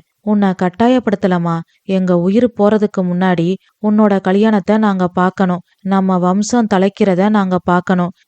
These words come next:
இதுக்கு மேல எப்படி சொல்லி உனக்கு புரிய வைக்கிறதுன்னு எனக்கு தெரியலம்மா. சரிப்பா, நீங்க ரொம்ப எமோஷனலா இருக்கீங்க. நாளைக்கு பேசிக்கலாம். நாளைக்கு என்ன நாளைக்கு? இன்னைக்கே இப்பவே பேசலாம்.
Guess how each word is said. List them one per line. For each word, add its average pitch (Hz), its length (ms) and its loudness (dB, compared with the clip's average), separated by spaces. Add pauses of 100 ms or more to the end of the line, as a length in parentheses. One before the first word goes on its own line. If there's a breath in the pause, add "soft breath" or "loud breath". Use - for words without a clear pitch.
இதுக்கு 180 400 -2
மேல 202 300 2 (520)
எப்படி 185 440 0
சொல்லி 214 260 2
உனக்கு 190 440 0
புரிய 208 300 2
வைக்கிறதுன்னு 190 480 0
எனக்கு 196 380 -2
தெரியலம்மா. 185 520 0 (300)
சரிப்பா, 196 400 0 (280 soft breath)
நீங்க 196 320 -2
ரொம்ப 190 320 0
எமோஷனலா 196 640 0
இருக்கீங்க. 185 460 -2 (240)
நாளைக்கு 190 540 0
பேசிக்கலாம். 190 560 0 (160)
நாளைக்கு 196 520 -2
என்ன 220 160 2
நாளைக்கு? 196 520 0 (280)
இன்னைக்கே 196 460 0 (100)
இப்பவே 196 460 0
பேசலாம். 185 500 -2